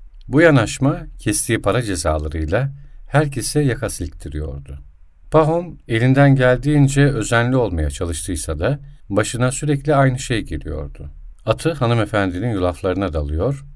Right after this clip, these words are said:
veya bir ineği hanımefendinin bahçesine giriyor, o da bütün bunlar için para cezasıyla karşılaşıyordu. Söylene söylene cezayı ödeyen Pahom, öfkeyle gittiği evinde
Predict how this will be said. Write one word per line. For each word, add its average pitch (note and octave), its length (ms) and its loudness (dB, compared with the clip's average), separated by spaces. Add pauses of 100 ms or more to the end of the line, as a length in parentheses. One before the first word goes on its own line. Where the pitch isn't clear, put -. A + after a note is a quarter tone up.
(140)
veya G#2 400 2
bir A2 120 -6
ineği G2 340 0
hanımefendinin F2 720 -4
bahçesine D#2+ 520 -4
giriyor, D#2 460 -4 (460)
o A#2+ 160 2
da A#2+ 260 0
bütün G#2 280 -2
bunlar F#2 200 -2
için C3+ 380 0 (340)
para B2+ 180 2
cezasıyla E2+ 640 -2
karşılaşıyordu. - 840 -12 (440)
Söylene E3 480 4
söylene A#2+ 460 2
cezayı G#2 460 4
ödeyen E2+ 360 -2
Pahom, F2 480 -4 (440)
öfkeyle D3 460 0
gittiği G2+ 420 -2
evinde G2 600 0